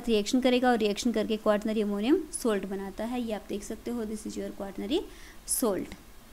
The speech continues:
जैसे आपने isoquinoline की methyl iodide से, अम, क्लोरोफॉर्म से reaction करा दी, sorry, iodoform से reaction करा दी, तो यहाँ पर आपको मिलेगा वन methyl isoquinolium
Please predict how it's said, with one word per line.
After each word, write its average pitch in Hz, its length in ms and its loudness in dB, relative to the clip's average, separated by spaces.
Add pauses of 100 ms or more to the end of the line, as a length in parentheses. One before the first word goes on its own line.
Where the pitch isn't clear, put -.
(260)
जैसे 226 220 4
आपने 240 340 4
isoquinoline 247 600 2
की 247 120 2
methyl 233 340 4
iodide 226 320 4
से, 233 240 0
अम, - 340 0 (160)
क्लोरोफॉर्म 254 560 8
से 247 340 2
reaction 208 360 0
करा 220 160 0
दी, 208 160 -2
sorry, 233 180 -2
iodoform 247 560 4
से 269 80 2
reaction 220 320 0
करा 214 240 0
दी, 277 180 2 (400)
तो 277 60 2
यहाँ 240 260 2
पर 233 120 2
आपको 233 220 0
मिलेगा 220 340 0
वन 233 340 2
methyl 214 360 2
isoquinolium 208 600 0